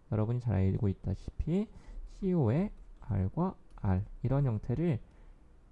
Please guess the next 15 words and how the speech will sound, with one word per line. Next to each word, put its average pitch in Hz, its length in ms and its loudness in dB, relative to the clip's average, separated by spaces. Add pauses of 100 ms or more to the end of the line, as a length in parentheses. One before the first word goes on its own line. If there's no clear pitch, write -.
(160)
만드는 110 420 2
데도 107 220 0
중요한 117 360 0
역할을 120 320 -2
합니다. 135 540 0
일 202 160 -2
번에 226 180 0
나와 95 300 2
있는 113 340 0 (400)
사이아노하이드린이라고 170 2500 0
하는 92 220 0
건 156 260 2 (120)
어떤 139 360 -2
걸 147 160 2
의미하냐면 92 720 2